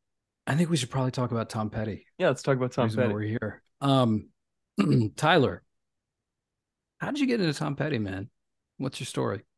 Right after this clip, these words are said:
Speaker 2: Um, it was just playing in my house all the time when I was a little kid, when I was playing with toys, and,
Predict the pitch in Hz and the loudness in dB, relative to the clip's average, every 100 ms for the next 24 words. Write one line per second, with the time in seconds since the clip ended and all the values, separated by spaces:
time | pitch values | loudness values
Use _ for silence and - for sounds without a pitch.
0 | _ _ _ _ - 104 101 98 98 110 | _ _ _ _ -10 -6 -4 -4 -6 -4
1 | 113 107 117 - - 120 120 117 104 120 | -2 -2 -4 -4 0 2 4 2 0 0
2 | 110 - 92 95 - 101 98 90 90 90 | 0 -2 -4 -4 -4 -2 -2 -4 -6 -6
3 | 95 92 - 101 85 92 90 90 - 98 | -6 -6 -4 -2 -2 -4 -6 -6 -4 -4
4 | 95 - 104 101 110 101 85 | -4 -4 -2 0 -2 -4 -8